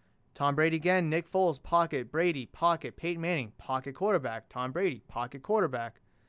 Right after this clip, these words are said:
Russell Wilson, when he was younger, he was a scrambler. He's more now of a pocket quarterback.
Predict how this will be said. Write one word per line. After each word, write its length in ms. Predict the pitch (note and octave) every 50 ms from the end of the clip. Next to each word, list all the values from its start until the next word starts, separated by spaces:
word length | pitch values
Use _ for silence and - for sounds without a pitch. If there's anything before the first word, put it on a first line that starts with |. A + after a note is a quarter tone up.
| _ _ _ _ _ _ _
Russell 300 | F3+ G3 G3+ - A3+ G3+
Wilson, 420 | F#3+ G#3+ A3 F#3 - D#3+ C3 B2 C#3+
when 140 | C#3+ E3+ F#3+
he 60 | G#3
was 200 | A3+ A3 F#3+ F3
younger, 300 | F#3+ G#3+ A#3 A#3 B3 A#3
he 120 | F#3+ G#3
was 80 | G#3+ G#3
a 60 | G3
scrambler. 440 | - - - F#3+ F#3+ G3 F#3 F#3+ F3+
He's 160 | F3 E3+ D#3
more 220 | E3 F3 F#3 F#3
now 180 | F3+ F3 F3 F3+
of 60 | F3
a 60 | E3+
pocket 380 | D3+ - - D#3+ E3 D#3+ - D3
quarterback. 540 | - E3 E3 E3 D#3+ D#3+ E3 E3 E3 D#3+